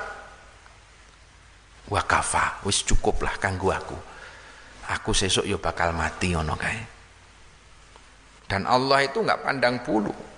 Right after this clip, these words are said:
Sopo wae. Didi Kempot. Nah. <laughs> Pas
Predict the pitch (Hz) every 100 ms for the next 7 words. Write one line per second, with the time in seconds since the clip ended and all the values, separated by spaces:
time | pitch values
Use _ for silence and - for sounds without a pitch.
0 | - - - - - - - 107 104 -
1 | 123 113 107 101 - - - - - -
2 | - - - - - - - - - -
3 | - - 95 - 98 - 104 87 - 113
4 | - - - 80 - - - - - -
5 | - - - - - - - - - -
6 | - - - - - - 82